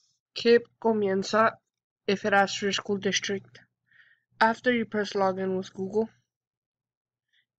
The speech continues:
and you click your school email. Once you're on your school email, you scroll down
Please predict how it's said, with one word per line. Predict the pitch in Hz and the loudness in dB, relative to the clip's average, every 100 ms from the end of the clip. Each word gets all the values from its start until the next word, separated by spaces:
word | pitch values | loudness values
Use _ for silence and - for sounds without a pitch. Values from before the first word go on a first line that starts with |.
| _ | _
and | 202 196 208 | 2 2 2
you | 202 196 | -4 -8
click | - 220 226 220 - - | -4 -2 -2 -6 -10 -6
your | 208 | -4
school | - - 214 - - | -4 -2 -4 -4 -6
email. | 185 180 180 - _ _ _ _ _ _ _ _ _ _ _ _ _ _ _ _ _ _ _ _ _ _ _ _ _ _ _ _ - - - _ _ - | -4 -4 -6 -16 _ _ _ _ _ _ _ _ _ _ _ _ _ _ _ _ _ _ _ _ _ _ _ _ _ _ _ _ -20 -20 -20 _ _ 0
Once | 233 233 240 | 2 2 0
you're | 247 220 - | -2 -2 -2
on | 214 226 | 0 0
your | 220 | -2
school | 202 - 226 208 - | -4 -6 -2 -2 -2
email, | 202 202 196 196 _ _ _ | -2 0 -2 -4 _ _ _
you | 180 185 | -14 -12
scroll | - - 208 226 | -12 -4 -2 0
down | 220 196 185 190 208 | 0 2 2 -2 -8